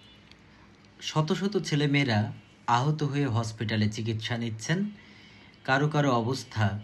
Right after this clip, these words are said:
খুবই মুমূর্ষু। আমি সারাদিনই লক্ষ্য করেছি অনেক অভিভাবকরাও তাদের সন্তানদের পক্ষে রাস্তায় নেমেছেন। আজকের আন্দোলনে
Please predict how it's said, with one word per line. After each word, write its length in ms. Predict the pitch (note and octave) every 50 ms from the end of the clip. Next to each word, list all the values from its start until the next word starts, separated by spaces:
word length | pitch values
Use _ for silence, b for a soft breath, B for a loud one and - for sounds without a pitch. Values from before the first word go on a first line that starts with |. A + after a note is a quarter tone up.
| - -
খুবই 320 | - - D#3+ D#3 E3 D3+
মুমূর্ষু। 540 | A#2+ A2 G#2 G2 G2 F#2 - - - - G#2 - - - - - - - B B B B B B B B B B B B B B - -
আমি 440 | C#3 E3 F#3+ G#3 F#3+ E3+ G3+ A#3 A3+
সারাদিনই 540 | G#3 - - C3 C3+ D3 D3+ D3 E3 F3+ F3
লক্ষ্য 360 | D#3+ D#3+ D#3 D#3 - F3 E3+
করেছি 540 | E3+ E3 D#3 D#3+ D3+ D3+ - D#3+ D#3 D#3 D#3+
অনেক 360 | D3 B2 B2+ C3+ C#3 - -
অভিভাবকরাও 840 | C#3 C3+ C#3+ D3 C3+ C#3+ D3+ D#3 F3+ F#3 E3+ - C3+ G#2 F2 E2+ - - -
তাদের 180 | - B2 B2+ C3
সন্তানদের 640 | - - - C3 C3 B2 - C#3 C#3 C#3 C3 C3+ B2 -
পক্ষে 380 | - B2 A2+ - - - A#2+ A2 G#2+ A2+ A2 -
রাস্তায় 380 | - A#2+ A#2 G#2+ A2 - A#2+ A2+
নেমেছেন। 520 | G#2+ G#2 F#2+ F#2+ F#2+ - - - G#2+ C3 D#3 - - B B B B B B B B B B B B B B B B B B - - - -
আজকের 440 | C#3 C#3+ C#3+ - - - G#3 G3 F#3+
আন্দোলনে 640 | F#3+ F#3+ F#3 F3+ F#3+ F#3+ F#3+ F#3+ F#3 F#3+ G#3 B3